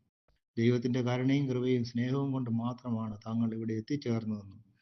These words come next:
അല്ലെങ്കിൽ നിത്യനരകമാണ് തങ്ങൾക്ക് ലഭിക്കേണ്ടിയിരുന്നതെന്നും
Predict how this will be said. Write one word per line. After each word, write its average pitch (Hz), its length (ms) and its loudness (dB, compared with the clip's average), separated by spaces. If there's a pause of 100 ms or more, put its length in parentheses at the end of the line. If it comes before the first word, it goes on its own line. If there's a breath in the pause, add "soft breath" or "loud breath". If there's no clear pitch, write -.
(280 soft breath)
അല്ലെങ്കിൽ 123 440 2
നിത്യനരകമാണ് 123 920 2
തങ്ങൾക്ക് 113 320 -6
ലഭിക്കേണ്ടിയിരുന്നതെന്നും 110 1080 -2